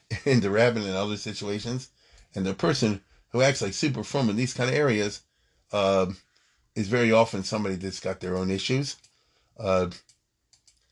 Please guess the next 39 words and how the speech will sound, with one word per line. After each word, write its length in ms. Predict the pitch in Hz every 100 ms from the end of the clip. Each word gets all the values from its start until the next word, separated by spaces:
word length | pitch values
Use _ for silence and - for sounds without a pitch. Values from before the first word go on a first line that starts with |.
| -
I've 220 | 104 101
had 340 | 117 117 113 - _ _ -
many 200 | 110 117
experiences 460 | 113 - 120 110 107
of 40 |
this 200 | 110 104
in 120 | 92
life, 320 | 92 101 131 - _ _ _ -
and 160 | 101
I 40 | 95
can 220 | - 95
<laughs> 0 |
tell 280 | - 135 123
you, 300 | 110 92 - _ _ _ _ _
I 60 |
have 100 | 107
a 60 | 95
friend 320 | - 127 123
out 200 | 95 90
who 120 | 92
will 160 | 92 90
remain 300 | 92 98 95
nameless, 500 | 92 95 110 139 - _ _ _ _ _
of 120 | -
course, 420 | - 92 110 - - _ _ _ _ -
and, 460 | 104 98 98 92 - _ _ _ _ _ _ _ _
uh, 520 | 101 95 95 95 95 90 - _ _ _
how 80 | 107
should 180 | 107 98
I 40 |
put 200 | 92 101
it? 140 | 90 87 _ _ _ _ _ _ _ _ _ _
And 180 | - 123
he 180 | 139 185
sometimes 460 | - 165 151 143 123
give 140 | 143
me 80 | 113
frum 260 | - 131
criticisms, 800 | 107 - 98 92 92 92 85 -